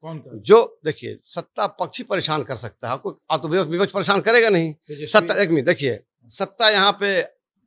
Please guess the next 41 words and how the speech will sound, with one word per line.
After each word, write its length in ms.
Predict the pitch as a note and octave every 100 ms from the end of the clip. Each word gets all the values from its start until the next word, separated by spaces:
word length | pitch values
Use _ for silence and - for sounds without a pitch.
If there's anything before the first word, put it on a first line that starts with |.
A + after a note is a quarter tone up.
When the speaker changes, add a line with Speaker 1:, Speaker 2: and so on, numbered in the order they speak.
| _
Speaker 2:
महागठबंधन 600 | D#3 E3 E3 D#3+ E3+ F3+
की, 380 | E3+ E3 D#3 C#3+ _ A#2+ G#2+ _ _ _ _ _ _ _ -
ओसामा 320 | D#3 F3+ G3+
साहब 240 | F#3 F#3 F3
मुसलमान 380 | D#3 D#3+ F3
समाज 300 | F3 F3 E3+
से, 120 | D#3+ E3
हम 120 | E3
सब 120 | F3+
मुसलमान 360 | D#3+ E3 E3 D#3
समाज 260 | D#3 D#3
से, 200 | - D3 C#3+ _ _ _
परेशान 360 | F#3 F3 G#3+ G#3+
हो 100 | G3+
रहा 100 | G3
है 60 | F#3+
मुस्लिम 260 | D3+ F#3
समाज, 380 | D3+ E3+ E3 D#3+ _ _
ऐसा 220 | D3+ F#3+ F3
क्यों? 200 | F3+ F#3+
Speaker 1:
तेजस्वी 180 | D#3
का 120 | - A3+
नाम 280 | G3 A#3+
क्यों 160 | - D3
नहीं 180 | B2+ A#2
ले 80 | A2
रहे 180 | G#2+
हैं? 160 | A#2 _ _
Speaker 2:
हम 80 | D#3+
तो 60 | F3+
ले 120 | A#3
रहे 120 | E3+
हैं 100 | B2+
नाम। 220 | A2 G#2+
Speaker 1:
हाँ, 100 | C3+
तो 120 | B2+
अब 180 | D#3 C#3 _ _
Speaker 2:
नहीं, 100 | A#3+
नहीं, 180 | A#3 D#3+
नहीं, 140 | B2+
हम 300 | G#2+ E3 -